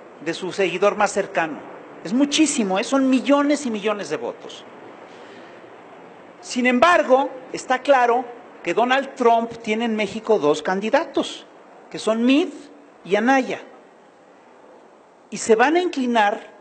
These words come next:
por el que lleve más puntaje, el que tenga más preferencias de voto al final de la contienda, y le van a echar toda la carne al asador. No va a ser Mitt, va a ser Anaya. Y Anaya representa todo esto. ¿Saben qué?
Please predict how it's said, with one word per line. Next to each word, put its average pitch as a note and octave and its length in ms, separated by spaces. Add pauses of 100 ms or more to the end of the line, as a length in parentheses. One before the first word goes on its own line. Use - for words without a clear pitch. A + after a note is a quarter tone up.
por F3 160
el D#3+ 100
que E3 200
lleve A#3+ 380
más G#3 360
puntaje, F#3+ 800
el D3+ 100
que D3 100
tenga G3+ 280
más G3+ 180
preferencias F#3 640
de F3+ 120
voto G3 260
al F3+ 80
final F3 320
de F#3+ 80
la F#3 120
contienda, A3 440
y F4 80
le D#4+ 80
van D#4+ 160
a D#4 40
echar D4 280
toda C#4+ 120
la C4 140
carne B3+ 220
al A#3+ 100
asador. A#3+ 480 (560)
No B3 120
va C#4 60
a C4+ 60
ser C4 180
Mitt, A#3+ 220 (360)
va A3+ 40
a - 20
ser B3 160
Anaya. G#3+ 480 (920)
Y G3 100
Anaya B3+ 320
representa A#3 560
todo A3 240
esto. - 280 (3750)
¿Saben A3 320
qué? A3+ 320